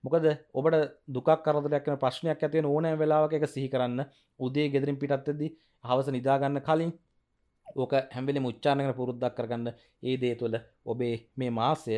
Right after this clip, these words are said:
විතර නෙමෙයි ඉදිරිය යහපතින් යහපත ළඟා කරගන්න හැකියාව පවතින වගේම ඔබට හිතා ගන්න බැරි දේ ඔබ අනතුරු වලින් ගැලවේවි, ප්‍රශ්න වලින් නිදහස් වේවි.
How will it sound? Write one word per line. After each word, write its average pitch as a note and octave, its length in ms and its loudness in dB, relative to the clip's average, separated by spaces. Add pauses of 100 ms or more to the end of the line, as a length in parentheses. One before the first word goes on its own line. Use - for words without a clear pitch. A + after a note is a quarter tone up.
විතර A#2 260 -8
නෙමෙයි A#2 260 -4
ඉදිරිය A#2+ 280 -2 (340)
යහපතින් C3 460 -2
යහපත A#2 240 -4
ළඟා A2+ 280 -4
කරගන්න A2 300 -4
හැකියාව A2 340 -4
පවතින A2+ 280 -4
වගේම A#2 260 -4
ඔබට B2+ 300 -4
හිතා B2+ 300 -2
ගන්න B2 180 -4
බැරි A#2+ 180 -2
දේ B2 80 -2
ඔබ A#2+ 100 -2
අනතුරු A#2+ 360 0
වලින් B2+ 180 -2
ගැලවේවි, D3+ 460 0 (300)
ප්‍රශ්න B2+ 340 2
වලින් D#3+ 180 2
නිදහස් C#3+ 360 0
වේවි. C3+ 320 0